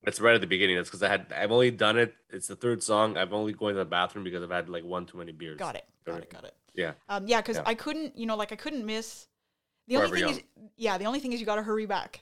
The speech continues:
Speaker 2: 'cause you can't miss
Speaker 1: You do.
Speaker 2: Forever Young.
Speaker 1: Yeah.
Speaker 2: And
Speaker 1: Yeah.
Speaker 2: I would have to hurry back because You're in My Heart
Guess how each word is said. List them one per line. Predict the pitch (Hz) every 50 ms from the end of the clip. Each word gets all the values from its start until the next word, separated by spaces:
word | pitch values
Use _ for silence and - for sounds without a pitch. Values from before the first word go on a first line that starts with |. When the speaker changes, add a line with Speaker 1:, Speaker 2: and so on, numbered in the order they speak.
| _ -
Speaker 2:
'cause | - 254 220
you | 226 -
can't | - - 220 208 208
miss | 214 214 190
Speaker 1:
You | 208 196
do. | 196
Speaker 2:
Forever | 208 196 190
Young. | 180 175 156 - - 214
Speaker 1:
Yeah. | 185 - 80 - - _ _ _ _ _
Speaker 2:
And | - 104 98 98 -
Speaker 1:
Yeah. | 73 - - - _ _ _ _ _ _ _ _ -
Speaker 2:
I | - 208 220
would | 233 240 226
have | 214 226 220 214 - -
to | - 214 202 196 190 180
hurry | 196 190 208 202 202 190
back | 196 185 190 190 -
because | 196 - 202 190 185 180 - - - - - _ _ _ _ _ _ _ _
You're | 208 196 196
in | 185
My | 190 185 190
Heart | 185 196 185 175 - -